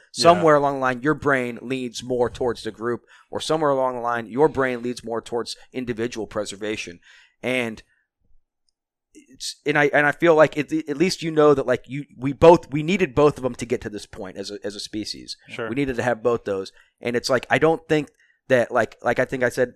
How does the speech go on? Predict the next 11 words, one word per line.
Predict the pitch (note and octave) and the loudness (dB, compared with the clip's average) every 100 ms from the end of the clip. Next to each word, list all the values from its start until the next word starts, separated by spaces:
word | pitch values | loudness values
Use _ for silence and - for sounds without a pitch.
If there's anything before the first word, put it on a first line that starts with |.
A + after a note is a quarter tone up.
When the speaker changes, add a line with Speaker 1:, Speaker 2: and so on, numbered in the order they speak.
| - | -8
Speaker 1:
at | - | -6
the | G#2+ - _ | -8 -8 _
last | - C3 C#3+ | -4 -2 0
podcast, | B2 G2 A2+ G#2 - | 0 -2 -2 -4 -4
I | G2+ | -6
feel | C#3+ | 0
like | B2+ A2+ _ _ _ _ _ _ _ - | 0 0 _ _ _ _ _ _ _ -14
the | |
far | - D3 B2+ | -2 2 2
left | A#2+ C#3+ - - | 4 2 2 -4
is | A2 - | -10 -10